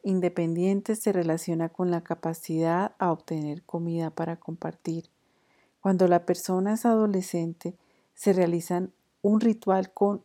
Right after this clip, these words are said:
una aguja de madera de balsa para perforar las orejas e incrustar allí discos de la misma madera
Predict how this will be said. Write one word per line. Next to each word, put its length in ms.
una 320
aguja 540
de 100
madera 480
de 160
balsa 560
para 240
perforar 500
las 240
orejas 640
e 80
incrustar 540
allí 300
discos 560
de 100
la 120
misma 340
madera 500